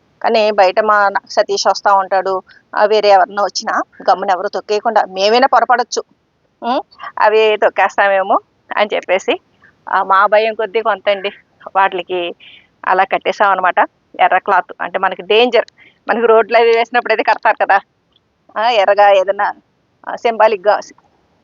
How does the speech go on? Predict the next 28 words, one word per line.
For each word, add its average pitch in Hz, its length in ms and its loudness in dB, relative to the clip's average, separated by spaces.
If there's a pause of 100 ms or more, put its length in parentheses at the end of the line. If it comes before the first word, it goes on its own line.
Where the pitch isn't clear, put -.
(120)
ఉండడం 208 300 0
కోసం 190 280 0
అలా 214 180 2
కట్టేసాం 208 460 -2
అనమాట. 180 240 -6 (1200)
నెక్స్ట్ 202 300 -2
అంటే 254 160 0
ఇప్పుడు 247 500 2 (500)
గుడ్లు 214 220 -2
అనేవి 240 380 0 (500)
మనకి 202 560 -4
ఇంచుమించు 240 580 -4 (460)
టూ 254 100 2
మంత్స్ 226 380 -2 (600)
అలా 214 120 2
పడుతుందటండి. 190 760 -6 (560)
ఆ, 180 400 -4 (180)
నేను 185 240 -2
కూడా 214 300 2 (360)
నెట్లో 202 280 -4
సెర్చ్ - 300 -4
చేయడమే, 214 260 -2 (260)
ఎప్పుడు 214 280 -2
కూడా 214 200 2
మా 202 220 2
ఫ్రెండ్స్ 190 460 -4
పెంచడం 196 380 -4
కానీ 185 420 -4